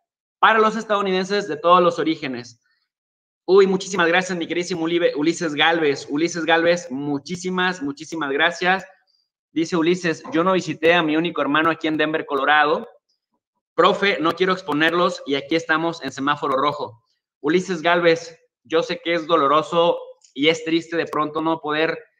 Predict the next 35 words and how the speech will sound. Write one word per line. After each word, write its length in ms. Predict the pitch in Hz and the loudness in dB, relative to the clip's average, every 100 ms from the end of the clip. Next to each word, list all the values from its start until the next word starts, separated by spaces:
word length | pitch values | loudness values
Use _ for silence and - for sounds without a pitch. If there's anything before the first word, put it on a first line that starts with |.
| _ _ - | _ _ -6
acercarse 520 | 131 127 - 151 180 | -4 -4 0 2 2
a 40 | |
la 100 | 151 | -2
gente 280 | 147 143 147 | -2 -8 -6
que 80 | 156 | -4
uno 180 | 156 156 | -4 -2
quiere, 380 | 151 165 - - _ _ _ _ | 0 0 -2 -12 _ _ _ _
pero 200 | 139 143 | 0 0
te 80 | - | -2
felicito 640 | 147 139 139 160 147 170 | -2 -2 -2 -4 -2 -2
por 220 | 147 143 | -2 -4
tu 100 | 127 | -6
madurez, 640 | 131 135 135 147 175 - - _ _ - | 0 0 2 0 0 -4 -18 _ _ -6
felicito 480 | 139 131 143 156 | -4 -4 -6 -4
mucho 360 | 160 165 180 170 | -4 -4 -4 -4
que, 360 | 139 131 123 _ _ _ _ _ | -2 -2 -4 _ _ _ _ _
que 140 | 131 | -2
no 200 | 143 156 | 2 2
expongas 800 | 175 - 160 170 156 139 127 - _ - | 0 0 2 2 2 -2 -6 -20 _ -8
a 160 | 127 | -6
tu, 320 | 131 127 127 113 | -4 -6 -6 -2
a 160 | 123 123 | -4 -4
tu 80 | |
familia 640 | 127 123 143 147 151 170 - | -8 -2 0 0 0 -2 -6
y 140 | 135 127 | -10 -8
que 140 | 131 | -8
te 120 | - | -8
cuides, 400 | 117 156 156 143 | -4 0 0 -2
porque 220 | 127 127 | -6 -12
también 300 | 127 127 139 | -12 -6 -4
en 60 | 151 | -4
el 100 | 139 | -4
Inter 240 | 143 143 143 | -4 -6 -4
puede 140 | 143 | 0
haber, 260 | 143 147 | 0 -2